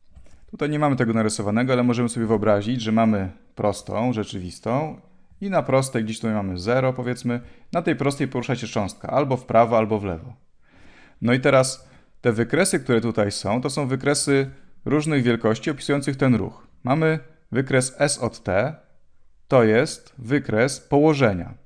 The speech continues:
To jest napisane w treści zadania, że S od T to jest położenie cząstki. Następnie na czerwono mamy narysowany wykres prędkości cząstki. To jest prędkość.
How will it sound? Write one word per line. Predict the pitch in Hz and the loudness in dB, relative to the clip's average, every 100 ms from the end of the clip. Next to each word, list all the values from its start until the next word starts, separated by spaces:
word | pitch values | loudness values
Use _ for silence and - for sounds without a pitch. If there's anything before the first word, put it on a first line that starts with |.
| - | -6
To | 160 | -2
jest | 156 | -2
napisane | 135 127 131 127 | -2 -2 0 0
w | |
treści | 127 143 139 123 | 0 -2 -2 -4
zadania, | 120 113 87 78 - _ _ - | 0 0 -2 -8 -12 _ _ -8
że | 104 | -2
S | 139 135 | -2 -2
od | 123 | -4
T | - 143 | 0 -2
to | 139 | 0
jest | 123 120 | -2 -2
położenie | - 117 117 123 110 87 85 - _ _ _ - - - - - - | 0 0 2 2 2 0 -8 -18 _ _ _ -20 -20 -20 -20 -20 -12
cząstki. | - 107 90 - - - _ - _ - - - - | -2 -2 -2 -12 -18 -20 _ -20 _ -20 -20 -14 0
Następnie | 135 - 156 120 117 | 0 4 2 4 2
na | 120 | 0
czerwono | 123 123 120 107 98 113 | 2 2 4 2 2 2
mamy | 123 120 139 | 2 2 2
narysowany | 123 127 135 113 104 123 | 2 2 0 0 2 2
wykres | 107 98 - 110 127 - - - - - _ _ _ _ _ | 0 -2 0 0 0 -8 -18 -20 -20 -20 _ _ _ _ _
prędkości | 117 127 131 190 160 - 107 | 0 0 4 2 2 -2 -8
cząstki. | 98 85 - _ - _ - | -6 -8 -10 _ -20 _ -6
To | 104 | 0
jest | 113 131 - | 0 -2 0
prędkość. | 123 104 - - - - | 2 2 -4 -16 -18 -20